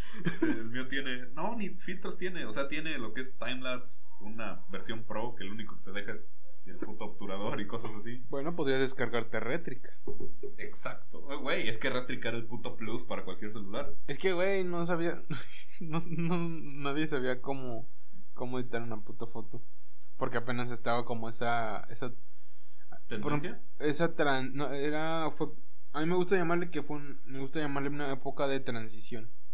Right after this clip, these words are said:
Speaker 1: Ok.
Speaker 2: Porque ahorita ya asimilas. Ya,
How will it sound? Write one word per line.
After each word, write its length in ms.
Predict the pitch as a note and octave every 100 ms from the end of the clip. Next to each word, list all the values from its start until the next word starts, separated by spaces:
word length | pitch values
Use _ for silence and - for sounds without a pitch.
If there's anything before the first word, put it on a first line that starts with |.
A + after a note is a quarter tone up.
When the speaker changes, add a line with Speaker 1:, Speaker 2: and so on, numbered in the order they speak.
| -
Speaker 1:
Ok. 200 | - - G2+ - - - - - - - - -
Speaker 2:
Porque 220 | C3 B2+ C3+
ahorita 240 | C3 C#3+
ya 160 | C#3+ C#3
asimilas. 640 | C3 B2+ A#2+ G#2+ G#2 - - - -
Ya, 720 | B2 B2 A#2+ A#2+ A#2 A#2 A2+